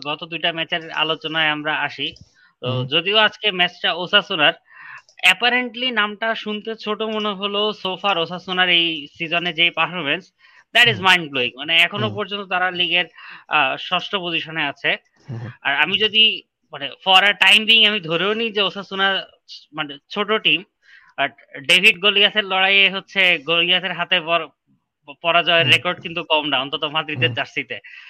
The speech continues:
Speaker 2: হুম।
Speaker 1: তো এইরকম একটা ম্যাচে প্লাস ওসাসুনার কারেন্ট যেই ফর্ম, আমাদের যেই কারেন্ট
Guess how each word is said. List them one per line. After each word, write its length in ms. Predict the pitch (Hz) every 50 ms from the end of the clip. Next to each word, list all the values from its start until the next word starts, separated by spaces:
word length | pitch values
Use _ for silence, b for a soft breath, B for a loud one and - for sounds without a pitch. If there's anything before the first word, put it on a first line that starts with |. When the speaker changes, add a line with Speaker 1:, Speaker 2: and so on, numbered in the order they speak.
| B B
Speaker 2:
হুম। 200 | 123 117 113 98 - _
Speaker 1:
তো 240 | - 127 131 127 - -
এইরকম 420 | - 185 190 202 220 220 - 233
একটা 300 | 226 214 208 - - 214
ম্যাচে 340 | 196 185 180 170 - 160 160
প্লাস 360 | 151 - - 160 170 170 -
ওসাসুনার 540 | 170 170 175 170 165 - 175 170 170 170 165
কারেন্ট 380 | - - 156 156 160 160 160 147
যেই 120 | 165 165
ফর্ম, 280 | 156 - 156 151 156 156 -
আমাদের 380 | 139 143 160 175 170 208 202 185
যেই 160 | 180 196 190
কারেন্ট 340 | - 170 160 160 160 165 151